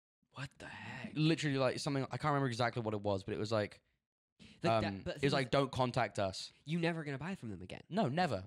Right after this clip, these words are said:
Speaker 2: I
Speaker 1: It's
Speaker 2: would have. I
Speaker 1: customer
Speaker 2: genuinely would have.
Speaker 1: No, customer service makes such a big difference.
Speaker 2: Oh,
Speaker 1: I have
Speaker 2: it's
Speaker 1: a funny
Speaker 2: crazy.
Speaker 1: customer service thing too. I bought these, okay, you know those Instagram stories in between your Instagram stories that are ads?
Speaker 2: Yeah.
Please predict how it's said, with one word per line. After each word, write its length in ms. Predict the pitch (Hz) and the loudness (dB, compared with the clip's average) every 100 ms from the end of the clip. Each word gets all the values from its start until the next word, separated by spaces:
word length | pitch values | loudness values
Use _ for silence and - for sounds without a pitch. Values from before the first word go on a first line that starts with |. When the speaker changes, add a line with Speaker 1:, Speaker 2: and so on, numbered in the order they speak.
| 151 | 0
Speaker 2:
I 60 | 156 | 4
Speaker 1:
It's 80 | |
Speaker 2:
would 140 | 160 196 | 4 4
have. 260 | 107 95 - | 2 -4 -2
I 120 | 139 | 0
Speaker 1:
customer 100 | 135 | 0
Speaker 2:
genuinely 400 | 123 147 185 175 | 2 4 4 2
would 200 | 131 139 | 2 2
have. 200 | 117 95 | 2 0
Speaker 1:
No, 140 | 143 123 | -2 -4
customer 300 | 160 165 151 | -6 -6 -6
service 280 | - 120 113 | -6 -8 -10
makes 220 | 110 - | -12 -12
such 320 | - 131 104 | -12 -12 -12
a 40 | - | -14
big 120 | 110 | -12
difference. 140 | 104 113 | -4 2
Speaker 2:
Oh, 40 | |
Speaker 1:
I 60 | 127 | 4
have 80 | 107 | 4
Speaker 2:
it's 100 | - | 0
Speaker 1:
a 40 | |
funny 240 | - 101 95 | 0 0 0
Speaker 2:
crazy. 120 | 92 | -6
Speaker 1:
customer 220 | - 123 | -8 -8
service 280 | - 113 107 | -4 -6 -4
thing 100 | 107 | -2
too. 180 | 131 113 - - - | 0 -2 -4 -20 -8
I 60 | 120 | 0
bought 220 | 151 - | 0 0
these, 260 | 131 - - - - | -8 -10 -16 -20 -6
okay, 120 | - | -2
you 160 | 95 117 | -2 2
know 120 | 156 | 4
those 120 | 147 135 | 4 2
Instagram 380 | 139 - 139 131 | -2 0 -2 0
stories 280 | 139 127 - | -4 -4 -4
in 80 | 123 | -6
between 240 | - 123 | -2 0
your 80 | 117 | 0
Instagram 240 | 110 120 - | -2 -4 0
stories 180 | 120 107 | 0 0
that 80 | |
are 80 | 104 107 | -4 -4
ads? 240 | 98 64 | -8 -2
Speaker 2:
Yeah. 180 | - 151 | 0 0